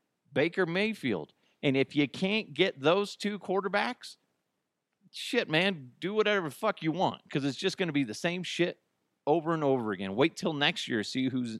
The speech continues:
who's the top Q B in the draft. So you go Russell Wilson, can't get him. You go Baker Mayfield, you can't get him.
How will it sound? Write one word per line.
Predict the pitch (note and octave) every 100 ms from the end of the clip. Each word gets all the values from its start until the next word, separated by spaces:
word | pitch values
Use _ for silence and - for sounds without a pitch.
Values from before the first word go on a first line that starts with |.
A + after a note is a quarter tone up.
| -
who's | C3 C3 A2+ G2 -
the | A2 A2
top | C#3 C3 -
Q | - C3
B | G#2+ B2
in | A#2+
the | G#2+
draft. | F#2 C3+ G2+ D2+ _ _ _ _ _ _ _ _ _ _
So | - C3 C3 -
you | A2+
go | G#2+ D3+
Russell | C#3 D3+ D#3+ D3
Wilson, | D3+ E3+ F#3 F#3 - _ _ _ _
can't | - D#3+ C#3+
get | D3 C3
him. | D3 D3+ D3 _ _
You | -
go | G2+ C#3+
Baker | C#3 C#3+ C#3+
Mayfield, | A#2+ A#2+ A2+ A#2+ A2 -
you | F#2+
can't | - C#3+ B2+
get | C#3 C3
him. | B2 A2+